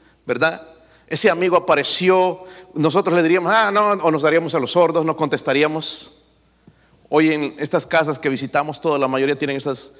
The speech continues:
timbres con cámara. Son bien intimidantes, hermanos, porque te miran todo, ahí se están mirando y,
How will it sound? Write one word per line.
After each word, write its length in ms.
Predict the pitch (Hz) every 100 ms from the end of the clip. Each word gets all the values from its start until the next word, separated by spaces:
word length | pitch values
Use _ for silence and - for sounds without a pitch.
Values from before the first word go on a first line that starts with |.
| _ _ _ _
timbres 360 | 147 143 127 123
con 160 | 127
cámara. 460 | 110 127 143 120 101 - - _ _ _ _ _ _ _ -
Son 180 | 156
bien 140 | 160 175
intimidantes, 640 | 139 131 113 110 147 147
hermanos, 220 | 123 127 143
porque 240 | 123 117
te 140 | - 101
miran 320 | 113 135 113
todo, 340 | 127 139 123
ahí 140 | 113 120
se 100 | -
están 240 | - 123
mirando 420 | 113 123 139 123
y, 140 | 117